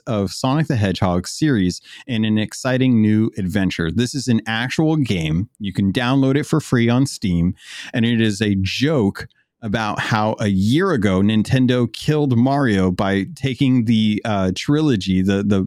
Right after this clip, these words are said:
the, the anniversary trilogy of, uh, sixty-four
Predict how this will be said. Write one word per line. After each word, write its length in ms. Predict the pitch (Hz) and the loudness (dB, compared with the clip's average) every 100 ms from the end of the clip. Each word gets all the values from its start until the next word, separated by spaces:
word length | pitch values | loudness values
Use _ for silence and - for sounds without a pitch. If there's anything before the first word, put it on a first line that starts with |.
| - | -2
the, 260 | 107 104 - - - - | 0 0 -2 -14 -18 -8
the 240 | 110 135 | -4 -4
anniversary 880 | 147 175 196 135 165 180 - 143 139 | -4 -2 0 0 0 -2 -2 0 2
trilogy 840 | 127 - 180 196 147 104 101 98 - | 0 -2 0 2 0 0 0 0 0
of, 200 | 113 104 - - | 0 0 -4 -10
uh, 120 | 101 - 107 92 | -14 -12 -10 -8
sixty-four 760 | 123 175 160 160 - 160 165 | -6 -6 -2 -2 0 0 0